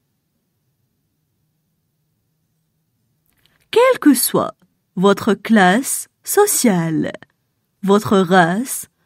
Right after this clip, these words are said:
votre personnalité et vos croyances. Quelle que soit votre classe sociale,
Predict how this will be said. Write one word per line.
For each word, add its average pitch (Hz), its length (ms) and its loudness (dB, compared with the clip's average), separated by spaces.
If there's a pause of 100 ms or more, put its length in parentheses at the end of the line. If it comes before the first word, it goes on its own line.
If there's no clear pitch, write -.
(200)
votre 220 320 2
personnalité 339 1120 0 (320)
et 202 100 6
vos 185 200 4
croyances. 226 1000 -2 (4000)
Quelle 208 320 2
que 339 140 2
soit - 440 -4 (480)
votre 202 380 2
classe 175 440 -2
sociale, 320 720 0